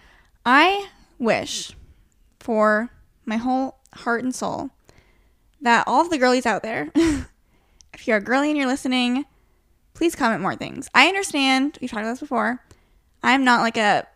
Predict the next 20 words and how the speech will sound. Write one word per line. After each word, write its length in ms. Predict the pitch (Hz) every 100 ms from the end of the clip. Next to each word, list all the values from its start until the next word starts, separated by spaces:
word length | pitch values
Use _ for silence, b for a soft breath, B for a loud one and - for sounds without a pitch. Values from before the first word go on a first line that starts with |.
| - -
big 320 | 220 214 208
commenter 560 | - 202 185 208 208 175
on 120 | 208
social 220 | 196 202
media 280 | 185 220 247
for, 140 | 220
like, 240 | 220 - -
people 260 | 214 202
that 100 | 214
I 60 | 233
follow, 560 | - - - - 294 - _ _ _ _ -
um, 440 | 190 - - 285 - _ _ _ _ -
just, 140 | 214
like, 140 | 214 -
influencers 320 | 202 185 214
and 160 | 208
stuff 260 | - - -
and 80 | 226
content 340 | - - -
creators. 380 | - - -